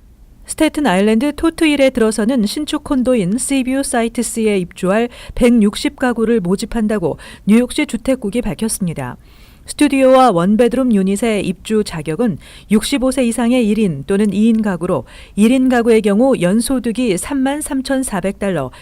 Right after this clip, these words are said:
이 인 가구의 경우 연소득이 삼만 팔천이백 달러 이하면 지원이 가능합니다.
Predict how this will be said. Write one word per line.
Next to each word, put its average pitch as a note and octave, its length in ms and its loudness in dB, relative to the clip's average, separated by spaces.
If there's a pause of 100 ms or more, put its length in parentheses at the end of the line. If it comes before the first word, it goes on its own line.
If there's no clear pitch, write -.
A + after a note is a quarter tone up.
(200)
이 A3 180 6
인 A#3 160 4
가구의 F#3+ 340 0
경우 F3+ 360 -2 (220)
연소득이 A#3 720 2
삼만 D4 420 -4
팔천이백 A#3 680 -2
달러 G#3+ 220 -2
이하면 G#3 560 -2
지원이 G#3 400 -2
가능합니다. E3 760 -6